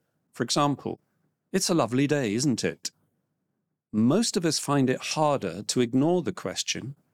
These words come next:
and so will give some sort of response. Tag questions are formed with an auxiliary verb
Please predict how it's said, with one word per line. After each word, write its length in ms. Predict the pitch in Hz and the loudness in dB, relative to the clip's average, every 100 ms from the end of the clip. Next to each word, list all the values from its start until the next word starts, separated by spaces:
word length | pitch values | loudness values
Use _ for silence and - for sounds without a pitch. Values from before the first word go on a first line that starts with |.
| _ _ _ | _ _ _
and 160 | 160 170 | 0 0
so 200 | - 139 | 2 2
will 180 | 131 139 | 2 0
give 260 | 135 120 | 0 0
some 240 | - 120 110 | 0 0 0
sort 260 | - 92 | 0 -2
of 100 | 110 | -2
response. 760 | 104 107 - 123 78 - - - _ _ _ _ _ _ _ _ _ _ _ _ _ _ _ _ _ _ | -2 -2 0 0 -2 -6 -8 -10 _ _ _ _ _ _ _ _ _ _ _ _ _ _ _ _ _ _
Tag 280 | - 226 - | 0 0 0
questions 800 | - 92 - - - 92 120 - - | -6 -4 -4 -6 -6 -6 -4 -6 0
are 140 | 127 | 0
formed 540 | 127 143 127 123 120 - | 0 -2 0 0 -2 -6
with 260 | - 127 | -2 -2
an 140 | 107 113 | 0 -2
auxiliary 640 | 107 - 165 170 101 95 | -4 0 0 0 0 -2
verb 440 | 90 101 90 120 | 0 -2 -2 -10